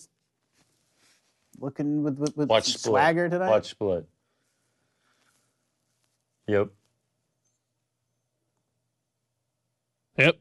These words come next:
Speaker 3: there you go.
Speaker 2: Oh, my God.
Speaker 1: Twenty-nine twenty-eight.
Speaker 2: They're gonna give it to Dern.
Speaker 1: Oh, Lemos gets the win.
Speaker 2: Got it
Speaker 1: No
Speaker 2: right.
Speaker 1: ten eights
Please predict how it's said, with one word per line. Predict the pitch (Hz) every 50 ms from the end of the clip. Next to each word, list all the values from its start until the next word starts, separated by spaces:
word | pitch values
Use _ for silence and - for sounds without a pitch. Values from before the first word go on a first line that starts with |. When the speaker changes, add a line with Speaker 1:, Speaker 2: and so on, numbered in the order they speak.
| _ _
Speaker 3:
there | - 135 131
you | 123 117
go. | 127 160 180 170 - _ _ _ _ _ _ _ _ _ _ _ _ _ _ _ _ _ _ _ _ _ _ _ _ _ _ _ _ _ _ _ _ -
Speaker 2:
Oh, | 92 85
my | 87 87 - - _
God. | - - - - -
Speaker 1:
Twenty-nine | - - 117 120 127 135
twenty-eight. | 135 - 143 143 147 151 156 156 143
Speaker 2:
They're | 90 90 90 90 90 - _ _ _ _ _ _ _ - 92
gonna | 95 92
give | 90 92 82
it | 78
to | 101 92
Dern. | 80 92 90 90 87 85 85 80 _ _ _ _ _ _ _ _ _ _ _ _ _ _ _ _ _ _ _ _ _ _ _ _ _ -
Speaker 1:
Oh, | - - - - - - - 233 277 302 320 320 320 320 320 320 320
Lemos | 320 330 349 339 339 330 320 311 -
gets | - 339 320 320 - -
the | 277 330 302 294 294
win. | 285 285 277 277 262 254 240 220 202 185 - - - _ _ - - - - - _ _ - - - _ _ _ - - - - _ _ - - - - _ _ - - - - _ _ _ - - - _ _ _ - - - - _ _ - - - _ _ _ _ _ _ _ _ _ _ _ _ _ _ _ _ _ _ -
Speaker 2:
Got | - 131 127 -
it | 208
Speaker 1:
No | 240 302
Speaker 2:
right. | - 226
Speaker 1:
ten | 226 - - 269 277 269
eights | 269 233 240 247 240 220 170 - -